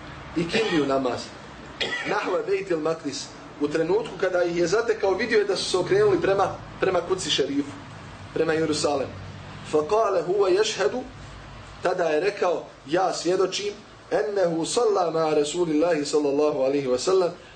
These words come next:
wa ennehu tawajjaha nahva al-Kabe.” I da se Rasulullah sallallahu alaihi wa sallam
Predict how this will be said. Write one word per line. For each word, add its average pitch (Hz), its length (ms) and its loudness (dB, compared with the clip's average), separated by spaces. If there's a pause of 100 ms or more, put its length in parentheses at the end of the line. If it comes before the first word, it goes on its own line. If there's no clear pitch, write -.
(100)
wa 147 240 0
ennehu 170 340 0
tawajjaha 151 640 0
nahva 156 300 0
al-Kabe.” 127 420 -2 (380)
I 147 80 0
da 156 120 2
se 151 160 2
Rasulullah 160 580 2
sallallahu 156 540 2
alaihi 151 220 2
wa 123 80 0
sallam 175 300 2